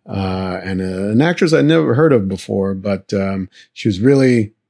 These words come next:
really powerful. And I, I, I feel like her name was, like, Sharon Horgan or something like that. Um, sorry if I messed up the name, but still, the idea is that this, this couple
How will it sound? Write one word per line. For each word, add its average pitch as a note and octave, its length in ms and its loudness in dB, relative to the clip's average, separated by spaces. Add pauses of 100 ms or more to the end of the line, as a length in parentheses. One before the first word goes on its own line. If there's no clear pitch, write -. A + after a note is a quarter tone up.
really A#2 220 2
powerful. G#2 500 -2
And F#2 140 -6
I, G#2 60 -2
I, G#2 300 -10 (300)
I - 80 -10
feel G#2 180 -4
like F2+ 100 -4
her G2 40 -4
name F#2+ 140 -4
was, F2+ 160 -14
like, E2+ 120 -16
Sharon G#2 540 -2 (180)
Horgan A2 580 0 (100)
or G#2+ 80 -6
something A2+ 320 -4
like A2 120 -4
that. A2 260 -4 (420)
Um, F#2+ 460 -6 (560)
sorry F#2+ 240 -2
if F2 80 -4
I F#2 80 -2
messed G2 300 -2
up F#2+ 120 -6
the F#2+ 80 -10
name, F#2+ 300 -6
but F#2 260 -6 (380)
still, G2+ 400 0
the A#2 180 -2
idea C#3 360 4
is A2 240 -2
that G2 280 -4
this, G2 360 -8
this B2 200 -2
couple E2 560 -6